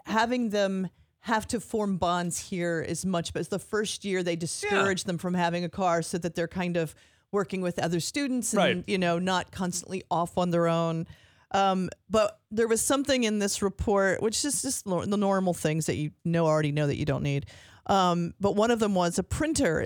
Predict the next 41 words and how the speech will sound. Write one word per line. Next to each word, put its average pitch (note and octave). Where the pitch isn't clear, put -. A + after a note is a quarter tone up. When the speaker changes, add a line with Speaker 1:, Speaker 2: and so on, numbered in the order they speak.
Speaker 1:
And, A3
and A3+
it A3
reminded A#3+
me G#3+
when G#3
I G3
was F#3
looking A3+
for F#3+
a F#3
new F#3+
weed G3+
whacker, D#3+
uh, D#3
the D#3+
other D#3
day, D3
trimmer, F#3+
head, E3
whatever E3+
you E3
wanna E3+
call D#3+
it. E3+
Um, F#3+
and G#3
they G#3
said G#3
the G#3
reason B3+
you A#3+
don't A3+
need A3+
a G#3+
printer A3+
is G3
because G3
a F#3
lot E3+
of F3